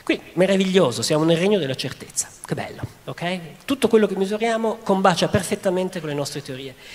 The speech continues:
La materia cade, entra nel buco nero, noi sappiamo cosa c'è subito dopo, perché la teoria della relatività generale ce lo dice,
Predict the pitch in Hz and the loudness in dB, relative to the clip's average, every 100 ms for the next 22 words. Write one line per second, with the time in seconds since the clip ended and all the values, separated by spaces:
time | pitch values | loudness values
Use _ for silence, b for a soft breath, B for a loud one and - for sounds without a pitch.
0 | B B B B - 220 294 302 247 147 | B B B B 0 4 4 4 2 4
1 | 143 - 220 226 170 175 302 - - - | 0 0 0 2 2 4 2 -2 -14 -20
2 | - _ - 262 269 - 151 147 139 135 | -20 _ 2 4 4 2 0 0 0 0
3 | 131 120 110 156 214 - - B B B | 0 0 0 0 -2 -6 -20 B B B
4 | B B B 233 269 240 285 285 208 170 | B B B 6 8 6 6 6 4 4
5 | - 143 160 143 131 123 120 123 143 156 | 2 0 -2 -2 0 0 0 -4 -6 -6
6 | 147 185 185 165 156 160 165 202 196 147 | -4 -2 -2 -2 -2 2 2 2 0 0
7 | 139 185 - | 0 -2 -4